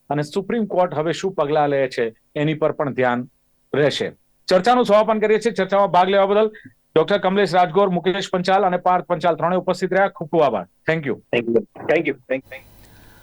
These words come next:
Speaker 1: તો દર્શક મિત્રો, પરીક્ષાઓ લેવાતી હોય છે અને પેપરો જે ફૂટતા હોય છે, તો પછી સવાલ એ થાય છે કે આવા જે સેટિંગના ખેલ છે ક્યારે બંધ થશે એ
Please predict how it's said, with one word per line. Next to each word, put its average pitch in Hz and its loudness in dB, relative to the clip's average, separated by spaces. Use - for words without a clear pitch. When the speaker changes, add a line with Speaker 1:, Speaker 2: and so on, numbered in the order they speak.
Speaker 1:
તો 131 -10
દર્શક 139 -4
મિત્રો, 233 -2
પરીક્ષાઓ 233 0
લેવાતી 190 0
હોય 185 0
છે 190 0
અને 190 -2
પેપરો 180 -2
જે 151 -4
ફૂટતા 175 -4
હોય 147 4
છે, - -4
તો 185 -10
પછી 175 -8
સવાલ 185 -6
એ 190 -4
થાય 180 -4
છે 185 -10
કે 185 -6
આવા 165 -2
જે 165 -6
સેટિંગના 165 -8
ખેલ 170 -8
છે 160 -8
ક્યારે 156 -4
બંધ 147 -4
થશે 175 -6
એ 160 -2